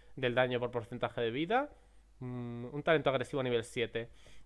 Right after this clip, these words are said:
A nivel dieciséis, nuevo talento, recarga activa, es un talento activo y cuando lo usas obtienes tres cargas de dardo sanador con sesenta segundos de reutilización. Así que lo usas y puedes disparar tres dardos seguidos, imagino.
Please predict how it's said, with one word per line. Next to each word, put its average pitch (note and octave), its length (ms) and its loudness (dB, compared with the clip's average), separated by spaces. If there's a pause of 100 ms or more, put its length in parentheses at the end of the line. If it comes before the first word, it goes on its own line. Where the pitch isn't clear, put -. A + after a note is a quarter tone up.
(480)
A G3 100 10
nivel C#4 240 12
dieciséis, B3 800 10
nuevo B3 160 12
talento, D3+ 680 10
recarga D3 840 8 (340)
activa, B3+ 640 6 (100)
es D#3 140 -4
un C#3+ 80 -2
talento B2+ 420 6
activo A3 500 6
y F#3+ 600 4
cuando D#3 320 6
lo C3+ 140 6
usas F3+ 500 4 (300)
obtienes F3 400 4
tres G3+ 280 2
cargas F#3+ 360 8
de D#3 100 10
dardo E3 320 6
sanador F3+ 640 6
con C#3+ 140 0
sesenta D#3+ 340 -4
segundos E3 320 2
de D3+ 140 4
reutilización. C#3 800 0 (220)
Así - 180 -2
que A#2+ 60 0
lo A#2 100 6
usas A#3+ 400 4
y E3 40 0
puedes C3 160 0
disparar B2+ 280 2
tres B2 140 -2
dardos A#2 240 2
seguidos, G#2 440 -6
imagino. B2 540 -8